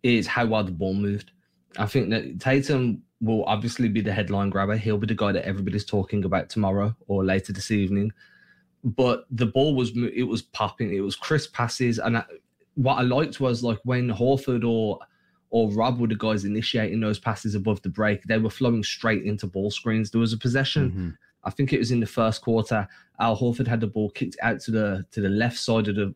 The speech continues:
Speaker 1: floor, set a screen. It broke down. They fed it back to Horford. He redirected it over to the right wing, like, the right wing, and ro-, went and reset a ball screen. Uh, I think it Tatum who got it, came over and just hit the three.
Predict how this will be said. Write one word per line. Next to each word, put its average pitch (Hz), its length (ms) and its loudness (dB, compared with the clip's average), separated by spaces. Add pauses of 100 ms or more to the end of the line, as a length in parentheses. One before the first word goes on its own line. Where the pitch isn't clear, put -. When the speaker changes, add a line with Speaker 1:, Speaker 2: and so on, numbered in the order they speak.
(120)
Speaker 1:
floor, 104 440 0 (320)
set - 280 -2
a 110 40 -2
screen. 110 480 0 (320)
It 120 140 2
broke 117 280 2
down. 110 320 0
They 107 100 0
fed 120 220 0
it - 120 -4
back 113 200 -2
to 117 80 0
Horford. 117 440 2
He 110 140 0
redirected 117 640 0
it 107 60 0
over 101 220 0
to 101 120 -8
the 104 80 -4
right 110 320 0
wing, 98 480 -4
like, 104 180 -4
the 104 120 -6
right 107 300 0
wing, 101 300 0 (120)
and 104 180 -2
ro-, 113 140 2 (180)
went 110 160 0
and 101 180 -2
reset 110 340 0
a 117 40 -2
ball 117 240 2
screen. 160 340 2 (540)
Uh, 110 140 4
I 98 80 0
think 120 200 -2
it - 100 -10
Tatum 120 300 2
who 113 160 2
got 110 180 0
it, - 160 -2
came 113 280 0
over 107 260 0
and 104 100 -2
just 98 180 -8
hit - 180 -4
the 101 80 -8
three. 113 320 -4